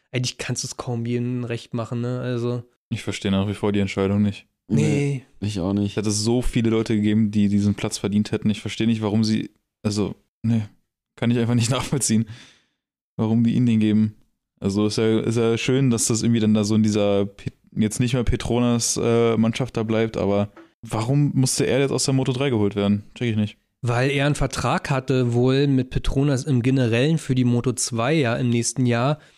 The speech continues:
Speaker 1: und dann hätte es halt nicht zum Vertragsschluss kommen können, weil es dieses Moto zwei Team nicht mehr gibt und dann hätte man Vertragsstrafen zahlen müssen.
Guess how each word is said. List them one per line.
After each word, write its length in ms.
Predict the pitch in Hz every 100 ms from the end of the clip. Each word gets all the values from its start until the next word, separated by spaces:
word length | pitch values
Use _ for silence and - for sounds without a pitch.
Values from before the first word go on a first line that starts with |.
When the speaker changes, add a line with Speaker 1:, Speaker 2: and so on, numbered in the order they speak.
| _ _ -
Speaker 1:
und 180 | 131 127
dann 280 | 131 139
hätte 340 | 135 - 135 165
es 240 | 143 131
halt 280 | 131 123 127
nicht 160 | 135 -
zum 120 | 139
Vertragsschluss 1160 | 135 - - 120 139 - - - 131 131 -
kommen 500 | - - 127 123 113
können, 460 | - 135 143 123 107 _ _ _ _ _ -
weil 140 | - 123
es 60 |
dieses 180 | 131 117
Moto 240 | 123 120 127
zwei 340 | - 123 139
Team 160 | - 113
nicht 140 | 107
mehr 120 | 113
gibt 200 | 113 123
und 80 | 127
dann 60 | 117
hätte 120 | 127
man 80 | 120
Vertragsstrafen 880 | 123 - 117 123 - 120 117 123 - - _
zahlen 420 | - 120 120 120
müssen. 440 | 127 147 127 107